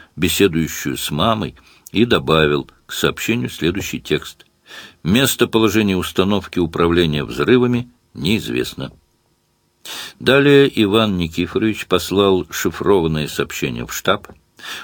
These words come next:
Утром следующего дня состоялось экстренное заседание Военного совета России. Вокруг посёлка, в котором находилось поместье Ивана Никифоровича,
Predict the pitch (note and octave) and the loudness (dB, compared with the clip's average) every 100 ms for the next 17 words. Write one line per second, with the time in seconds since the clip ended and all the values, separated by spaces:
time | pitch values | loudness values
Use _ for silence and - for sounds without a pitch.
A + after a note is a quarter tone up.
0 | - C#3 C3+ G#2+ G2+ - G#2 F#2 F2+ F#2+ | 2 4 4 2 2 2 2 2 2 2
1 | F2+ F2+ D#2+ E2+ D#2 F2 D#2+ - - G2+ | 2 2 -2 -2 -2 0 0 -2 2 2
2 | - - D#2 C#2 C#2 C#2+ - D#2 D#2 C#2+ | 2 -6 -6 -4 -8 -8 -6 -2 -2 -2
3 | C#2 C#2 C#2+ B1+ C2 - C#2 C2 B1+ C2+ | -4 -4 -4 -6 -8 -4 -4 -2 -6 -6
4 | F2+ F2+ - _ _ _ - - - A#2+ | -6 -6 -8 _ _ _ -18 -16 0 2
5 | B2+ C#3 F3+ - F3+ D#3+ C#3 B2+ B2 - | 4 6 4 6 2 4 4 6 6 2
6 | D3 - G#2+ G#2 G2+ F#2+ - F#2+ - F2+ | -4 0 2 4 4 4 0 -2 -2 0
7 | F2 E2 - E2 D#2+ D2 - D2 C#2 E2 | 0 -2 -4 -2 0 -2 -6 -6 -6 -4
8 | C#2+ C#2 B1 A#1+ - E2 E2 A#2+ B2 B2+ | -4 -4 -4 -10 -8 -6 -6 -4 -6 -6
9 | C#3+ | -12